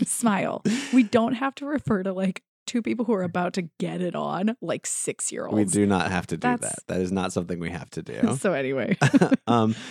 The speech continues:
Speaker 2: yeah, there are a lot of very interesting themes in this. The thing that I find very interesting, and I can't tell if I like it or don't like it,
Speaker 1: Great.
Speaker 2: um, is Hulk's relationship to them as this quotes mommy and quotes, "daddy," right?
Speaker 1: Yeah.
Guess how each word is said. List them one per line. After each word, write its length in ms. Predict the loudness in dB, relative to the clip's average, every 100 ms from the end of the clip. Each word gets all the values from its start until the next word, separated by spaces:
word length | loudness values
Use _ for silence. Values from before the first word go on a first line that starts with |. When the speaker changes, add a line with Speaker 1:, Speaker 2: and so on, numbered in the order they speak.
| 2
Speaker 2:
yeah, 180 | 4 6
there 240 | 6 6
are 40 |
a 60 | 8
lot 220 | 8 8
of 100 | 6
very 420 | 4 2 2 2
interesting 380 | 0 -2 -4 -4
themes 240 | -2 -2 0
in 140 | 0
this. 160 | -2 -4
The 140 | -4
thing 180 | -2 0
that 100 | 0
I 80 | -2
find 260 | -2 -4 -4
very 120 | -6
interesting, 220 | -6 -8
and 80 | -6
I 120 | -8
can't 240 | -6 -8 -2
tell 160 | 0
if 80 | 2
I 80 | 0
like 400 | 0 -2 -2 0
it 100 | 0
or 80 | -2
don't 320 | -4 -6 -4
like 240 | -4 -4
it, 120 | -4
Speaker 1:
Great. 180 | -4 -4
Speaker 2:
um, 340 | -6 -6 -10 -12 _ _ _
is 500 | 6 6 6 4 0 -10 _ _ -12
Hulk's 540 | -2 2 2 0 0
relationship 880 | 0 2 2 2 0 -2 0 -2 -4
to 320 | 0 4 4
them 460 | 4 0 0 -2 -6 -6
as 300 | -4 -4 2
this 220 | 2 2
quotes 580 | -6 -2 0 0 -4 -6
mommy 420 | -4 -2 -2 -4
and 120 | -4 -4
quotes, 340 | -4 -4 -4
"daddy," 440 | -2 2 2 2
right? 220 | 0 2 2
Speaker 1:
Yeah. 260 | 2 -4